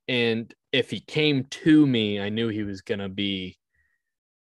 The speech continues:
basically, for me to have filmed him where he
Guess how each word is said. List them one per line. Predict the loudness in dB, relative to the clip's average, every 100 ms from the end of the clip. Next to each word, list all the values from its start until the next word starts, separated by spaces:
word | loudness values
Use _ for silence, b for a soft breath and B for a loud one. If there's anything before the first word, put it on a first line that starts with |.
| _ _ _
basically, | 2 2 2 0 0
for | 0 2
me | 2 2
to | 2
have | 0
filmed | -2 -4 -2 -4
him | -4
where | -2 -4
he | -6 -12